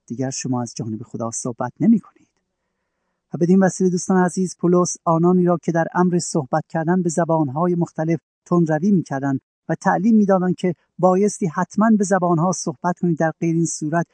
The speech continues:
خداوند به شما روش رو عطا نمی‌کنه و آنها نکوهش می‌کنه، آنها را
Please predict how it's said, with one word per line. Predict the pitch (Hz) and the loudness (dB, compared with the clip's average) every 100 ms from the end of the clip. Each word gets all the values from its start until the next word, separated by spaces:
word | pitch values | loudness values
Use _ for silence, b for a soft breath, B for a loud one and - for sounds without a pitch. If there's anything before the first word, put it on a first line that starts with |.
| _ _ | _ _
خداوند | _ 165 160 147 160 170 170 - _ _ | _ -2 0 0 2 4 2 -2 _ _
به | 160 | -8
شما | - 175 170 | -2 0 2
روش | 151 190 143 | 2 0 0
رو | 175 | -4
عطا | 165 - 156 | -4 -2 0
نمی‌کنه | 147 139 - 143 147 - _ _ _ _ _ | 0 -2 -2 -2 -2 -6 _ _ _ _ _
و | 131 | -6
آنها | 131 131 139 139 | -4 0 0 0
نکوهش | 131 - 131 147 - | -4 -6 -8 -8 -6
می‌کنه، | 160 - 151 | -6 -4 -4
آنها | 147 143 | 0 2
را | 151 | 2